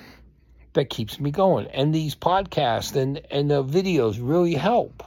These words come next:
So if you're going through it at this stage and you're sixty-eight or sixty-nine or even older or younger,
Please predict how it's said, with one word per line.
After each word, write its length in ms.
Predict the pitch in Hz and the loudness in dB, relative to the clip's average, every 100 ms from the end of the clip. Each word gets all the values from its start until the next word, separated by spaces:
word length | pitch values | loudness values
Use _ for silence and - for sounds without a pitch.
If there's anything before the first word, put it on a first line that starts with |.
| - - - - - _ - - | -20 -18 -18 -20 -20 _ -20 -20
So 220 | - 190 180 | -2 0 2
if 220 | 151 147 | 0 0
you're 80 | 151 | 2
going 420 | 156 196 220 202 | 6 8 6 2
through 380 | - 196 208 208 | -2 0 4 2
it 140 | 190 | 0
at 280 | - 160 - | -4 -8 -6
this 200 | 190 165 | -6 -4
stage 680 | - - 175 180 190 180 - | -6 -6 -4 -2 -2 -6 -10
and 180 | 143 131 | -6 -4
you're 100 | 127 | -4
sixty-eight 720 | - 190 - - 175 180 175 | -6 -8 -8 -4 -2 -2 -2
or 60 | 139 | -2
sixty-nine 640 | - 170 - 170 180 202 | -4 -8 -4 -2 0 2
or 100 | 147 | 0
even 300 | 151 170 151 | 0 -2 2
older 280 | 160 185 185 | 4 4 4
or 160 | 196 | 2
younger, 680 | 233 226 254 247 139 139 143 | 2 2 2 4 4 4 2